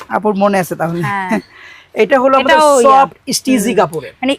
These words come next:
Speaker 2: কিছুক্ষণ আগে আমরা একটা দেখাইছিলাম একটু প্রিন্ট প্যাটার্ন টাইপের, এটা কিন্তু ওর চেয়ে প্রিমিয়াম, but এটা
Speaker 1: এটা,
Speaker 2: হচ্ছে এক
Speaker 1: এটা কিন্তু
Speaker 2: কালারের।
Speaker 1: চড়া বেল্ট।
Speaker 2: হ্যাঁ, চড়া বেল্ট।
Speaker 1: চড়া বেল্ট, এটাও কিন্তু made in হংকং এর।
Speaker 2: হুম।
Speaker 1: এটাও বত্রিশ থেকে চল্লিশ সাইজ পর্যন্ত পেয়ে যাবেন।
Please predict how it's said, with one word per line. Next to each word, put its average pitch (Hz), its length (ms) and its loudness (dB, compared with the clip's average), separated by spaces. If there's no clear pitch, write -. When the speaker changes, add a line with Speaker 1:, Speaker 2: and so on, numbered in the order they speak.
Speaker 2:
কিছুক্ষণ 339 460 -2
আগে 320 240 4
আমরা 320 200 4
একটা 339 180 0
দেখাইছিলাম 320 520 0
একটু 302 160 -6
প্রিন্ট 320 320 -2
প্যাটার্ন 254 360 0
টাইপের, 240 360 -2
এটা 254 340 0
কিন্তু 277 280 -4
ওর 277 80 0
চেয়ে - 180 -6
প্রিমিয়াম, 311 440 0
but 294 80 2
এটা - 160 -4
Speaker 1:
এটা, 254 160 0
Speaker 2:
হচ্ছে 262 220 0
এক 262 40 4
Speaker 1:
এটা 240 80 2
কিন্তু 240 180 2
Speaker 2:
কালারের। 202 180 2
Speaker 1:
চড়া 269 220 4
বেল্ট। 160 420 -8
Speaker 2:
হ্যাঁ, 196 140 2
চড়া 208 280 0
বেল্ট। 170 140 -8
Speaker 1:
চড়া 220 220 4
বেল্ট, 262 300 0
এটাও 214 220 0
কিন্তু 208 240 -6
made 196 200 -4
in 185 80 -6
হংকং 190 380 -4
এর। 254 100 -2
Speaker 2:
হুম। 180 420 -6
Speaker 1:
এটাও 269 240 4
বত্রিশ 262 560 -2
থেকে 285 240 -6
চল্লিশ 226 340 0
সাইজ 208 180 0
পর্যন্ত 214 200 -4
পেয়ে 208 240 2
যাবেন। 196 300 0